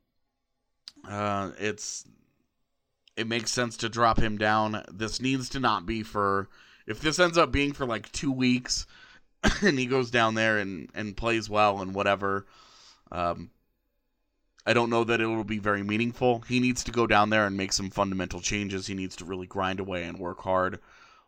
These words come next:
on a, on a number of different things. This has to be tough for him. Uh,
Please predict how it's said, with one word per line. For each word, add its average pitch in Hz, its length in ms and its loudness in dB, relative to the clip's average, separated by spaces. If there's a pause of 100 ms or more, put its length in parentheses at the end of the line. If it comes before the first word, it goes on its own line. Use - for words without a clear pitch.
on 95 240 4
a, 87 280 2
on 98 160 0
a 95 40 0
number 95 380 0
of 92 120 -4
different 87 380 -6
things. 107 540 -2 (1400)
This 117 140 -2
has 135 220 6
to 131 80 -4
be 131 100 4
tough 113 240 4
for 90 160 -4
him. - 280 -6 (200)
Uh, 87 480 0